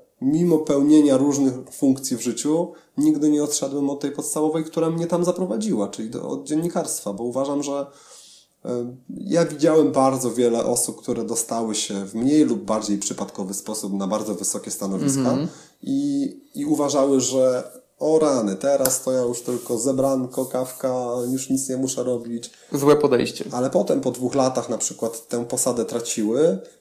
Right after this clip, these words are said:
Speaker 1: i znikały z rynku, bo już nikt nie wiedział, kto to jest.
Speaker 2: Mhm.
Speaker 1: I wydaje mi się, że to cię może uratować. Ja,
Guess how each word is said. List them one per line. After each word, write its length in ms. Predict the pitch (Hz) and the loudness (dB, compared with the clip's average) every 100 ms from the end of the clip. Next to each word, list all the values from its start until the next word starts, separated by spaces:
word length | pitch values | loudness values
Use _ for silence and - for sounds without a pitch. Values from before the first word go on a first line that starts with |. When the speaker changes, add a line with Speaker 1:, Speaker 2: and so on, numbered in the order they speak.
| _ | _
Speaker 1:
i 60 | 156 | -4
znikały 460 | 185 202 214 220 | -2 0 0 0
z 60 | 226 | 2
rynku, 280 | 254 233 139 | 2 0 -2
bo 100 | 143 | -4
już 140 | 143 | -2
nikt 200 | 175 - | -4 -4
nie 80 | 196 | -2
wiedział, 260 | 190 190 185 | 0 0 -2
kto 180 | - | -6
to 120 | 190 202 | -6 -2
jest. 380 | 92 - - | -2 -2 -6
Speaker 2:
Mhm. 200 | 143 135 135 139 | -4 0 0 0
Speaker 1:
I 360 | 143 139 143 - - - _ _ - | -2 -4 -6 -10 -20 -20 _ _ -12
wydaje 340 | 135 160 175 | -4 2 2
mi 80 | 180 | 2
się, 140 | - | 0
że 140 | 185 185 | -2 -2
to 180 | - 190 | 0 0
cię 160 | 202 | 2
może 320 | 190 185 185 | 2 2 2
uratować. 440 | 185 185 185 - | 2 2 2 0
Ja, 60 | 165 | -2